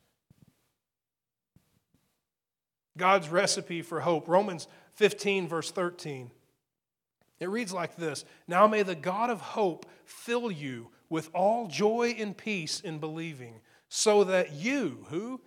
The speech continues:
You. "So that you will abound,"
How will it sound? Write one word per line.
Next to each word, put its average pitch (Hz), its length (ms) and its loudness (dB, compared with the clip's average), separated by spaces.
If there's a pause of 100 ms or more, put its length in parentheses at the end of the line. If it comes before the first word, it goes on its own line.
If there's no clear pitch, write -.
(120)
You. 151 460 -4 (1120)
"So 190 260 4
that 147 400 -2
you 196 480 -8 (320)
will 170 260 0
abound," 156 680 2